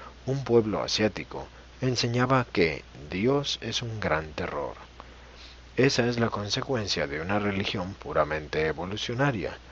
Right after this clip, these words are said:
Jesús, la revelación del tipo más elevado de vida religiosa,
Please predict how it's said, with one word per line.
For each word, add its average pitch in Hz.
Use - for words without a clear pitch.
Jesús, 92
la 151
revelación 123
del 82
tipo 104
más 143
elevado 90
de 76
vida 78
religiosa, 110